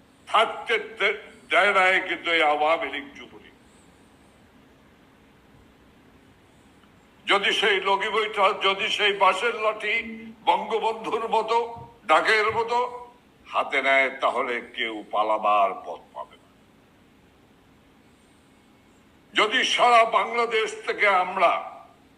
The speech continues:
বলি, নেত্রী যদি আমাদেরকে সিদ্ধান্ত দেন,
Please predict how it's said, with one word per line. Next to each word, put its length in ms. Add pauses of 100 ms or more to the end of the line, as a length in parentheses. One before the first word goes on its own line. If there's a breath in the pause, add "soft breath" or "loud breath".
(1600)
বলি, 240
নেত্রী 600
যদি 260
আমাদেরকে 600
সিদ্ধান্ত 880
দেন, 200